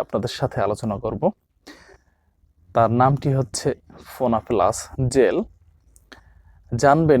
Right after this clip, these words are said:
এই ফোনাফেলাস জেলটি আপনারা কেন ব্যবহার করবেন, কিভাবে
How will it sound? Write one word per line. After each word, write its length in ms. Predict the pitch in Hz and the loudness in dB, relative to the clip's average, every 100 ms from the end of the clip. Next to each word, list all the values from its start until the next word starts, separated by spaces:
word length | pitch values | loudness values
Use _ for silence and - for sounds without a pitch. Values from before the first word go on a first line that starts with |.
| 117 | 4
এই 60 | 117 | 0
ফোনাফেলাস 480 | 127 113 110 113 113 - 131 | -2 -4 -2 0 -2 -4 -2
জেলটি 320 | 131 123 117 120 | 2 2 2 0
আপনারা 280 | 104 104 98 - 87 - | 2 2 0 -2 -14 -8
কেন 180 | - 117 110 98 - - - - - 120 | -2 0 0 -4 -12 -20 -20 -20 -10 -2
ব্যবহার 340 | 110 107 113 - | -2 -2 -6 -4
করবেন, 300 | 104 92 165 240 - - - - - - | -4 0 0 0 -4 -18 -20 -20 -20 -12
কিভাবে 440 | - 143 123 139 | -2 -2 0 -2